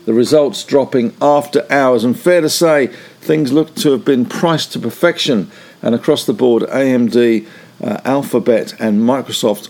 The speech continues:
all a little bit easier on the back of those results. So a little bit of steam coming out of the market,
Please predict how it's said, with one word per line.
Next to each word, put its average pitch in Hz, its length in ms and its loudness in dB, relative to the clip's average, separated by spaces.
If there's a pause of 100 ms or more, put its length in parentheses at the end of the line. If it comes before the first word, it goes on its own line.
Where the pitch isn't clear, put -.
(120)
all 147 420 2
a 120 100 0
little 127 360 2
bit 110 260 -2 (140)
easier 123 520 0 (320)
on 113 160 0
the 107 80 0
back 120 320 -2
of 101 140 -2
those 104 320 0
results. 104 600 0
So 107 240 -2
a 110 40 0
little 143 180 2
bit 135 140 2
of 117 80 0
steam 147 500 0 (300)
coming 131 220 0
out 123 100 2
of 117 40 0
the 120 60 2
market, 127 420 0